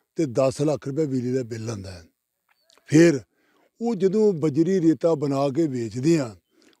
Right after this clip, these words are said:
ਉਹਦੀ ਜੀ ਐਸ ਟੀ ਮਹੀਨੇ ਦੀ ਘੱਟੋ ਘੱਟ ਚਾਲੀ ਲੱਖ ਰੁਪਏ ਆਉਂਦੀ ਹੈ। ਫਿਰ ਸਾਲ ਕ੍ਰੈਸ਼ਰ ਚੱਲਦਾ ਤਾਂ ਉਹਦਾ ਇਨਕਮ ਟੈਕਸ ਭਰਦੇ ਆ ਤੇ ਚਾਲੀ ਲੱਖ ਰੁਪਏ ਮੇਰੇ ਖਿਆਲ ਹੈ ਇਨਕਮ ਟੈਕਸ ਵੀ ਚਲੇ ਜਾਂਦਾ ਹੈ।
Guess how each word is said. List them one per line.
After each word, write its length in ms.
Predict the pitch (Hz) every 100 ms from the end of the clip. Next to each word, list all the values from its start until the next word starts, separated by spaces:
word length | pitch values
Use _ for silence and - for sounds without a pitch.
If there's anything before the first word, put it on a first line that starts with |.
| _
ਉਹਦੀ 200 | 208 220
ਜੀ 300 | 139 135 170
ਐਸ 140 | 180
ਟੀ 180 | - 202
ਮਹੀਨੇ 380 | 196 196 175 156
ਦੀ 140 | 165 175 165
ਘੱਟੋ 280 | 123 156 143 156
ਘੱਟ 200 | 127 160 156 _ _
ਚਾਲੀ 320 | 143 131 135
ਲੱਖ 240 | 131 104
ਰੁਪਏ 160 | 120 120
ਆਉਂਦੀ 340 | 101 95 107
ਹੈ। 140 | 92 82 _ _ _ _ _
ਫਿਰ 420 | 151 190 202 202
ਸਾਲ 540 | 160 - 143 147 175
ਕ੍ਰੈਸ਼ਰ 420 | 160 175 170 156 185
ਚੱਲਦਾ 420 | - 147 151 160
ਤਾਂ 120 | 165
ਉਹਦਾ 160 | 160 170
ਇਨਕਮ 400 | 156 131 160 143
ਟੈਕਸ 260 | 156 -
ਭਰਦੇ 340 | 139 160 120 135
ਆ 40 |
ਤੇ 120 | 170 156
ਚਾਲੀ 320 | 156 143 147
ਲੱਖ 260 | 147 127 -
ਰੁਪਏ 280 | 139 139 143
ਮੇਰੇ 260 | 135 131
ਖਿਆਲ 240 | 113 135 143
ਹੈ 80 | 165
ਇਨਕਮ 380 | 139 127 135 117
ਟੈਕਸ 320 | 139 127 139
ਵੀ 100 | 139
ਚਲੇ 260 | 131 110
ਜਾਂਦਾ 280 | 101 101 92
ਹੈ। 80 | 85